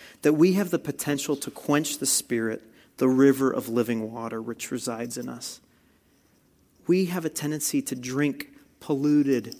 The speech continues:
and murky water, hoping it will satisfy. For men and more and more women,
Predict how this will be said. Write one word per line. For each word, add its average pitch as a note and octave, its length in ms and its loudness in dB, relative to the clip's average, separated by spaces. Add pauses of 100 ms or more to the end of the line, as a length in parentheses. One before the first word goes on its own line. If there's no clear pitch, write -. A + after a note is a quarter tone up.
(160)
and B2+ 160 0
murky C3 400 0
water, A2+ 580 -4 (300)
hoping C3+ 520 -2
it B2 120 -4
will A#2+ 160 -2
satisfy. - 800 -8 (1040)
For - 180 4
men D#3 580 4 (640)
and C#3 120 2
more D3 360 4
and C3+ 120 2
more C3+ 200 2
women, D#3+ 540 -2